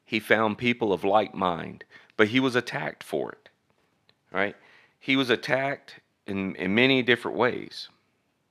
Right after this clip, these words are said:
right? He was also attacked with accusations because Nehemiah's character was attacked.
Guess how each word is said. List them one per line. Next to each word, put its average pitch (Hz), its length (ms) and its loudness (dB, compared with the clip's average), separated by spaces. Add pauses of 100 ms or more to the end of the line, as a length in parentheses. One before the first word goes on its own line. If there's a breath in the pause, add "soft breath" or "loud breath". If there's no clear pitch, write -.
(840)
right? 90 240 0 (800 soft breath)
He 131 140 -2
was 117 120 4
also 127 300 8
attacked 123 420 2
with 98 200 -2
accusations 120 1040 0 (600 soft breath)
because 104 640 0 (320)
Nehemiah's 117 500 2
character 151 540 -4
was 95 240 -2
attacked. 117 600 -8